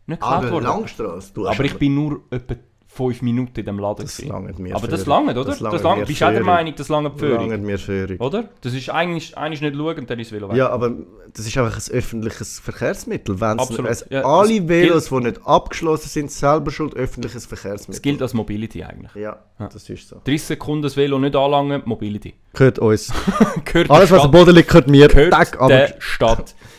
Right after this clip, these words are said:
Speaker 1: Wir kommen nicht weiter mit all diesen, äh,
Speaker 2: Nein,
Speaker 1: Kantonen.
Speaker 2: alle nicht.
Speaker 1: Aber
Speaker 2: Hast
Speaker 1: wir
Speaker 2: du
Speaker 1: können,
Speaker 2: einen, wo du gerne möchtest?
Speaker 1: wir können den zweiten Teil nächstes Mal machen.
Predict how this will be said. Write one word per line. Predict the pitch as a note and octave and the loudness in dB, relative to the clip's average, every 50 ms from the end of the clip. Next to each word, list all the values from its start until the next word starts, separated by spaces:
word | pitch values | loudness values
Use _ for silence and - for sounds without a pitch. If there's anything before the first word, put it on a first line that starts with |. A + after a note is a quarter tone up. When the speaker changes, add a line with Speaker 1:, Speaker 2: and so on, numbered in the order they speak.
| - - - | -14 -4 0
Speaker 1:
Wir | D3+ D#3+ | 0 2
kommen | D#3 F#3+ F3 C#3 B2 | 4 2 2 2 2
nicht | B2 C#3 D#3 D3+ C#3 | 0 0 -2 -4 -6
weiter | D3 D#3+ D#3 - - C#3+ C3 | -10 -10 -10 -8 -6 -4 -4
mit | C3+ C3 A#2+ - | -4 -4 -4 -2
all | - A#2+ B2+ B2+ C3 A#2 | 0 0 0 0 -2 -2
diesen, | A#2 A#2 A#2 A#2+ | -2 -2 -2 -2
äh, | A#2 A#2 A#2 - | -4 -4 -6 -6
Speaker 2:
Nein, | A2+ A2+ | -6 -8
Speaker 1:
Kantonen. | A2+ G#2+ G#2 G#2 B2 A#2+ A2 G2 - G#2+ G2 A2 C3 - G2+ | -6 -4 -2 0 0 0 -2 -4 -2 -2 -2 -2 -2 -4 -6
Speaker 2:
alle | G#2 G#2 G2+ F#2+ | -8 -8 -8 -10
nicht. | F2+ - - | -10 -8 -4
Speaker 1:
Aber | B2 B2 A2 C3 C3+ | -2 -2 0 -2 -4
Speaker 2:
Hast | - - - - - B2 A#2 | -4 -8 -14 -6 -2 2 2
Speaker 1:
wir | C3 | 2
Speaker 2:
du | - | 2
Speaker 1:
können, | D3+ C3+ - | 0 -2 -2
Speaker 2:
einen, | - - C3 | -4 -6 -8
wo | C3 A#2+ | -8 -10
du | A#2 B2 A#2 G#2 | -8 -8 -10 -8
gerne | - B2+ B2 B2 A#2 | -8 -8 -8 -8 -8
möchtest? | A#2+ A#2+ A#2+ - - - A2 - - - | -8 -10 -12 -14 -16 -20 -20 -20 -16 -8
Speaker 1:
wir | - C#3 D3+ | -6 -6 -4
können | - - G#3 F#3+ D3 | -2 -2 -2 -2 -2
den | B2+ C3 B2+ | -6 -8 -8
zweiten | - - A#2+ B2 C#3 D#3 - - D#3 C#3+ - | -8 -10 -6 -6 -6 -6 -8 -12 -18 -14 -10
Teil | - A#2+ A2+ G#2 G2+ G2+ | -6 -6 -6 -6 -6 -8
nächstes | A2 B2 D3 C#3+ - - - | -10 -10 -12 -14 -16 -16 -14
Mal | C3 B2+ B2 | -12 -12 -12
machen. | - - - - - - B1 | -14 -16 -18 -18 -20 -20 -20